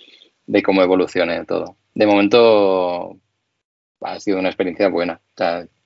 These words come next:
solo el hecho de estar ahí dos años ya, ya ha sido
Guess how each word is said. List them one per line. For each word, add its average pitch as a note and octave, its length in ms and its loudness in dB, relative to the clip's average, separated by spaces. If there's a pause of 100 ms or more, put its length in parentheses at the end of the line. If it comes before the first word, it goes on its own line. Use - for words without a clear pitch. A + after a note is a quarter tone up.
(160)
solo A2 340 4
el A2 140 2
hecho A2 220 -4
de G#2+ 80 -2
estar G2+ 260 -4
ahí G2+ 400 -2
dos G2+ 220 -4
años A2 280 -2
ya, F#2 460 0 (960)
ya G2 280 2
ha F#2+ 40 -2
sido F#2 800 -4